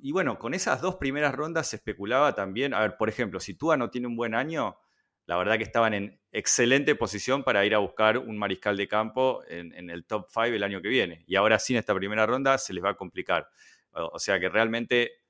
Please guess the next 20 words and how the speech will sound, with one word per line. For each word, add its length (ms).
es 160
muy 240
costoso 680
y, 640
y 100
les 120
puede 180
traer 260
consecuencias 880
muy 240
fuertes 380
en, 320
en 80
lo 100
que 60
es 120
el 80
armado 420
del 140
equipo. 480